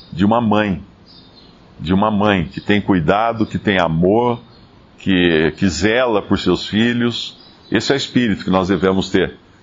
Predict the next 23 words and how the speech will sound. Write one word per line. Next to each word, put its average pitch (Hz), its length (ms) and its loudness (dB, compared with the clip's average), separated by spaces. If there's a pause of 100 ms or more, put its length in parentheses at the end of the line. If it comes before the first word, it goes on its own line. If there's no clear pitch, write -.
de 104 140 0
mãe. 113 420 -2 (960)
O - 80 -2
manejar 131 640 0
bem 151 200 2
a 127 80 0
palavra 113 400 2
da 104 100 2
verdade 107 580 0
não 110 160 0
é 131 120 0
como 156 480 -2
manejar 117 720 0
a 107 40 2
espada 113 600 -2
do, 90 400 2 (560)
do, 80 1120 0 (300)
do 101 180 -2
discípulo 104 760 -2 (160)
do 92 80 -8
Senhor 113 220 0
Jesus 110 460 0
manejou, 113 680 0